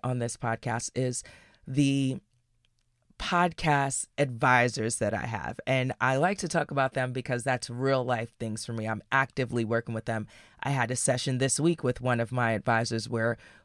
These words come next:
we were working through, it was an actual working session where we went through and jot down some things that I want to accomplish with in Q three.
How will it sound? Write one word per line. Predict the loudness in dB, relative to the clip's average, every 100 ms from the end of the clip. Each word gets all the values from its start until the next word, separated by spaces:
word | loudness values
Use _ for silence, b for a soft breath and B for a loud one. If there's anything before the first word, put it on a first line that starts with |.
| 0
we | 2
were | 4 2
working | 6 6 6 2 -2
through, | 0 0
it | 0
was | -2 -2
an | -4 0
actual | 0 0 -2 -2
working | 0 0 0 -2 -4
session | -2 -2 -2 -4 -4 -4
where | -2 0 -2 -6 b b -4
we | -2
went | 2 2 2 -2
through | -2 -2 -2
and | -4 0
jot | 2 2 0
down | -4 -2 -4
some | -6
things | -4 -4 -4 -4
that | -2 -4 -2
I | 0 0
want | 2 0 0
to | -4
accomplish | -2 -4 -2 -4 -6 -4
with | -2 -2 -4 _ _ _ -4
in | 0 0
Q | 0 4 4
three. | 4 0 0